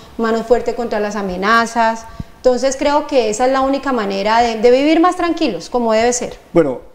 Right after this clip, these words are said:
Speaker 2: a propósito del tema de seguridad, ¿qué piensa de la seguridad de Tuluá en este momento? Antes de continuar con los otros cuatro pilares.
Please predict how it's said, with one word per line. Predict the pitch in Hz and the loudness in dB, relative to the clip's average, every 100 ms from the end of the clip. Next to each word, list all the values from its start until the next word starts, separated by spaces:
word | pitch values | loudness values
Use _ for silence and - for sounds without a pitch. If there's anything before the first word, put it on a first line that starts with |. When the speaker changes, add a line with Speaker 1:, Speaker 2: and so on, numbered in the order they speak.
| - | -6
Speaker 2:
a | |
propósito | 135 143 156 151 170 175 | -6 -4 -6 -8 -2 -2
del | 127 | 0
tema | 147 147 160 - - - | -2 0 -2 -4 -12 -6
de | 135 | -4
seguridad, | 120 117 123 139 | -4 -4 -4 -4
¿qué | 185 | -4
piensa | 180 180 170 | -4 -4 -2
de | 165 | -2
la | 123 | -2
seguridad | 117 110 113 | -6 -4 0
de | 131 | 0
Tuluá | 165 139 110 - - | 0 -8 -8 -10 -6
en | |
este | 123 147 | -6 -2
momento? | 131 127 117 - | -2 -2 -2 2
Antes | 147 165 196 | 2 2 0
de | 190 | -2
continuar | - 190 175 160 156 - - _ | -2 -6 0 0 0 -8 -20 _
con | - 143 | -4 -4
los | 127 | -2
otros | 127 156 151 | -4 -4 -6
cuatro | - 143 147 | -2 -4 -4
pilares. | 160 165 110 - | -2 -2 -2 -8